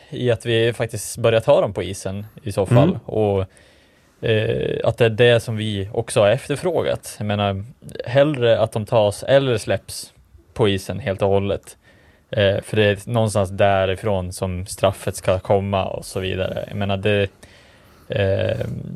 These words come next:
Speaker 1: för jag tycker att om domaren har den bedömningen från sin vinkel på isen så ska han alltid gå på sin egen instinkt istället
Speaker 2: Ja.
Speaker 1: för att någon annan ska hjälpa honom med den instinkten. Det blir liksom bara plojigt och det blir oseriöst på något vis.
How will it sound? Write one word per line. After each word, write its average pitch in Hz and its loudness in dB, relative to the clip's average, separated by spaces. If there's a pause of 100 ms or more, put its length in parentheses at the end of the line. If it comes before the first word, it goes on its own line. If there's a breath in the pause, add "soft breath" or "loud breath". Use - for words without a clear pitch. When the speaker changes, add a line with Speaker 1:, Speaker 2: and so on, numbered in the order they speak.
(380)
Speaker 1:
för - 0
jag 113 6
tycker 113 0
att - -2
om 110 -4
domaren 113 2
har 127 4
den 107 2
bedömningen 98 2
från 107 -2
sin 95 -4
vinkel 101 -8
på 101 0
isen 98 -2
så - -6
ska - -2
han 95 2
alltid 98 -2
gå 98 2
på 113 -8
sin 98 -6
egen 92 -2
instinkt 98 -4
istället - 0
Speaker 2:
Ja. 107 6
Speaker 1:
för 98 -2
att 95 -4
någon 95 -2
annan 98 0
ska - -4
hjälpa 95 0
honom 85 -4
med 87 -4
den 85 -2
instinkten. 90 -8
Det 175 -8
blir - -6
liksom - -10
bara - -6 (760 loud breath)
plojigt 123 4
och 113 0
det 104 0
blir 98 -2
oseriöst 95 -2
på - -8
något 98 -6
vis. - -10